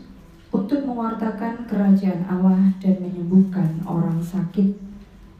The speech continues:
Hal tersebut dapat kita terapkan dalam kehidupan kita. Bagi anak-anak, mulailah dengan belajar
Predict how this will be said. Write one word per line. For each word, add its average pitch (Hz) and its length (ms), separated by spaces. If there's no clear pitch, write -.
Hal 247 220
tersebut 277 400
dapat 240 320
kita 254 240
terapkan 208 400
dalam 208 240
kehidupan 196 500
kita. 196 380
Bagi 196 240
anak-anak, 190 640
mulailah 208 480
dengan 196 240
belajar 196 480